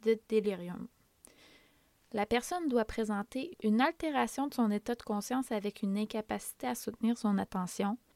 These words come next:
Il doit y avoir une rapidité dans l'apparition des symptômes et une fluctuation. Il doit aussi y avoir une atteinte d'au moins une autre fonction cognitive comme la mémoire, le langage, l'orientation,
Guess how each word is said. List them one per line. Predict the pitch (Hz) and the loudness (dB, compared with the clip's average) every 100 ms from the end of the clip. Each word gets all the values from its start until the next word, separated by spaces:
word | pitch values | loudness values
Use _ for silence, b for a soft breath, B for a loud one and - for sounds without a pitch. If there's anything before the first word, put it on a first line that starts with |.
| - | 0
Il | 233 | 2
doit | 220 262 | 4 4
y | 320 | 6
avoir | 269 240 285 311 302 - - | 4 6 6 6 2 -6 2
une | 220 | 4
rapidité | 233 262 - 302 - - 311 | 6 2 0 -6 -12 -2 2
dans | 269 | 6
l'apparition | 214 214 214 214 - 254 | 6 4 0 0 0 4
des | 240 | 4
symptômes | 220 208 202 - 233 247 262 - | 4 2 0 2 4 6 4 2
et | 240 247 226 | 0 2 4
une | 208 | 4
fluctuation. | - 247 - - 294 202 - 214 196 240 _ b b b b b b b b _ - _ - | 2 -6 -4 0 2 2 0 -2 -2 -6 _ b b b b b b b b _ -20 _ 2
Il | 220 | 4
doit | 220 247 | 6 6
aussi | 247 - 339 | 6 2 4
y | |
avoir | 285 220 247 | 6 6 6
une | 247 | 6
atteinte | 214 202 247 254 233 | 6 4 4 6 8
d'au | 220 | 8
moins | 208 220 220 - | 8 6 2 2
une | 269 302 | 4 4
autre | 269 | 2
fonction | - 214 - 233 | 2 0 2 0
cognitive | 233 214 196 - 220 226 226 | 2 2 2 0 0 0 0
comme | - 202 | 0 0
la | 190 | 0
mémoire, | 196 196 202 196 202 | 0 0 2 2 2
le | 202 196 | 0 0
langage, | 196 190 190 190 190 190 - - | 0 -2 -2 -2 -4 -6 -10 -2
l'orientation, | 202 196 214 208 208 202 196 - 208 202 226 | 2 2 2 0 0 0 -2 -4 -2 0 0